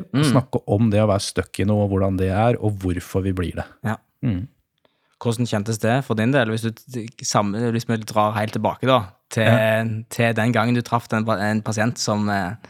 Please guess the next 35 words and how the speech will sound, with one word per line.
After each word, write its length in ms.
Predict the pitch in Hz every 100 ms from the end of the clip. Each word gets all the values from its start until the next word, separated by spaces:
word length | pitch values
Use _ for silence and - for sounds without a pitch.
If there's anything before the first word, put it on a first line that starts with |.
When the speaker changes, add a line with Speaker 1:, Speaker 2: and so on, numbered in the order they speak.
| - _
Speaker 2:
sleit 320 | - 113 117
litt, 260 | 127 - - -
kontra, 540 | 117 113 127 107 110
kontra 340 | - 113 -
det? 220 | 107 127 131
Hvordan 560 | 113 - 117 113 113
kjennes 300 | 110 101 95
det 100 | 127
å 300 | 113 110 113 - _ _ - - _ _ _ _
holde 160 | 120 110
på 120 | 117
sånt, 360 | 107 139 - 120 _
holde, 440 | 120 117 110 110 110
gjøre 240 | 120 113
dette 140 | 107 -
i 40 |
stedet? 280 | 123 113 147 - _ _ _ -
Speaker 1:
Det, 240 | 135 135 - _
det 240 | 127 131 127
blir 280 | 127 120 120
jo 100 | 139
mye 280 | 143 120 123
lettere 800 | 135 - - - 101 104 107 107
å 500 | 110 110 110 107 110 _ _ _ _ _ _ _ _ _ _ _ _
ikke 240 | 139 - 98
bli 100 | 95
frustrert, 600 | - 117 - 135 127 -
fordi 440 | 113 107 107 110 - _
jeg 200 | - 110 107 107 107 104
vet 420 | 95 92 101 -
om 120 | -
noen 260 | 101 98 95
ting 160 | - 92
jeg 140 | 95 -
kan, 420 | - 92 90